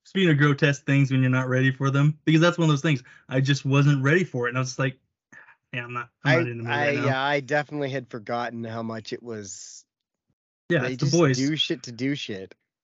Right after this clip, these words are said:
Speaker 2: seems
Speaker 1: Mm-hmm.
Speaker 2: like. There's one character that his superpower is he has a dick that stretches.
Speaker 1: Yeah.
Speaker 2: And it's very much like an elephant trunk.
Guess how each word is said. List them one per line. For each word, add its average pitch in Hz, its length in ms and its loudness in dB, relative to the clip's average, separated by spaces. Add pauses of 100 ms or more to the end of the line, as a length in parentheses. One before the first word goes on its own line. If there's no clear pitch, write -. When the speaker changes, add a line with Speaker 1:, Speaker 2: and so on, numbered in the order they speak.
(140)
Speaker 2:
seems 127 300 0
Speaker 1:
Mm-hmm. 147 80 2
Speaker 2:
like. 98 300 -8 (600)
There's 165 180 2
one 170 260 2
character 139 520 0
that 131 180 -4
his 131 200 -4
superpower 127 840 0 (400)
is 127 280 -4
he 131 260 -8
has 135 460 0
a 120 580 -2 (380)
dick 147 460 0 (600)
that - 220 -6
stretches. 139 800 -2 (720)
Speaker 1:
Yeah. 151 180 0
Speaker 2:
And 139 100 2
it's 120 140 -8
very 165 300 4
much 160 300 0
like 151 220 0
an 131 100 -6
elephant 156 520 -2
trunk. 165 420 -4